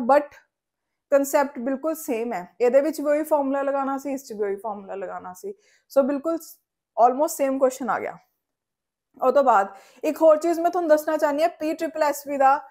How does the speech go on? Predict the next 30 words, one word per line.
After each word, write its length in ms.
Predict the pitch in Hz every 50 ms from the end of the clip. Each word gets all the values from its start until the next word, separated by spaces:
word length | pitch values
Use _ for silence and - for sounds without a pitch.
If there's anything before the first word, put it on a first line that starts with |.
| _ _ _ _ _ _ -
ਫੁੱਲ 180 | 285 311 320 311
ਫਲੈਜ 340 | 311 - 311 311 302 277 254
ਆਨਲਾਈਨ 460 | - 262 262 262 262 269 277 294 294 294
ਕੋਰਸ 340 | - 254 247 269 277 277 277
ਅਵੇਲੇਬਲ 520 | 269 262 269 269 269 277 277 262 277 277 285
ਹੈ, 40 | 277
ਉਸ 100 | 277 277
'ਚ 80 | -
ਸਾਰਾ 320 | 294 - - 240 240 277 294
ਸਿਲੇਬਸ 440 | 302 - 269 247 240 247 262 - -
ਕਵਰ 260 | - 233 247 262 262
ਕਰਵਾਇਆ 400 | 262 269 262 262 262 254 247 240
ਗਿਆ। 180 | 226 247 254 254
ਪੀ 200 | 254 254 247 240
ਟ੍ਰਿਪਲ 280 | 240 262 254 262 254
ਐਸ 200 | 254 254 254 - -
ਪੀ 100 | 254 254
ਦਾ 140 | 262 254 262
ਕਰੰਟ 380 | 254 269 240 233 233 233 226 247
ਅਫੇਅਰਸ 300 | 247 269 262 254 254 254
ਹੋ 80 | 254
ਗਏ, 120 | 240 247 262
ਸਟੈਟਿਕ 400 | 262 - - 240 220 220 254 - -
ਪਾਰਟ 240 | 262 247 240 247 247
ਹੋ 60 | 233
ਗਿਆ, 120 | 226 240 247
ਮੈਥਸ, 460 | 247 240 226 214 220 240 240 - - -
ਰੀਜ਼ਨਿੰਗ, 380 | 240 233 220 233 247 254 240 -
ਇੰਗਲਿਸ਼, 320 | 226 220 220 233 240 240 -
ਪੰਜਾਬੀ, 480 | 247 226 220 220 202 202 196 226 254